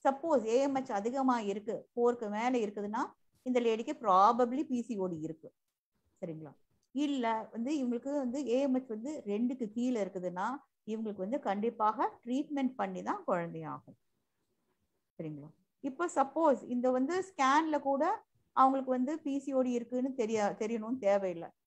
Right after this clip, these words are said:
இந்த ஏ எம் ஹெச்சே வந்து இதெல்லாம் ஸ்கேன்ல வந்து கொஞ்சம் லேட்டா தான் தெரியும்.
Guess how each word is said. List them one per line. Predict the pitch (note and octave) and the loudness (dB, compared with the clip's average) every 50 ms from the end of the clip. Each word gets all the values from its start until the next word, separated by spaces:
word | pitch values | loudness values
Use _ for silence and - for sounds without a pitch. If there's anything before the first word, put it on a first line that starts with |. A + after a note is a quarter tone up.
| _ _ - | _ _ -6
இந்த | G#3+ G3+ | -2 4
ஏ | A3 A#3+ C4+ D4+ | 6 6 6 6
எம் | E4 F4+ D#4 D4+ | 4 0 0 -2
ஹெச்சே | C#4+ C#4 - C#4 C4+ C#4 | -4 -4 -2 -2 -2 0
வந்து | B3+ A3+ A3 A3 C#4 D#4+ D#4+ - | 0 -2 -4 -4 -4 -6 -6 -8
இதெல்லாம் | G3+ G#3+ A3+ A3+ B3+ C#4+ E4 D4+ | -8 -8 -6 -2 -2 -2 -2 -2
ஸ்கேன்ல | - _ - C4+ C4+ D4 D#4+ F4+ F4+ D#4+ C#4+ | -6 _ -2 0 2 4 2 2 2 0 -2
வந்து | B3+ B3+ C4 D#4+ | 0 0 0 0
கொஞ்சம் | - C#4+ A#3+ A3+ G#3 G#3 | 0 -2 -2 0 0 0
லேட்டா | G#3 A3+ A#3 B3 A#3+ | 0 0 0 0 2
தான் | B3+ C4+ C4+ C4 | 2 0 0 0
தெரியும். | A#3+ G3+ F#3+ F3+ D#3+ - | -2 -4 -4 -6 -10 -12